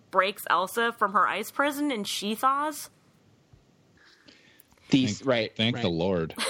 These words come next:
Speaker 2: Right. Breaking of the dam. It, it's another sac-,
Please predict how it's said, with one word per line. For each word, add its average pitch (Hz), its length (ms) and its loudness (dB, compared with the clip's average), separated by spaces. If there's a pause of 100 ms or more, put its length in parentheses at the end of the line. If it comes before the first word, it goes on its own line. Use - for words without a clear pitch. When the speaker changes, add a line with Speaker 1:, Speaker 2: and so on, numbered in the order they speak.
(120)
Speaker 2:
Right. 113 220 -2 (200)
Breaking 131 320 2
of 127 120 -2
the 135 80 -2
dam. 117 540 0
It, - 220 -6 (160)
it's 117 140 -2
another 117 300 4
sac-, 113 260 -2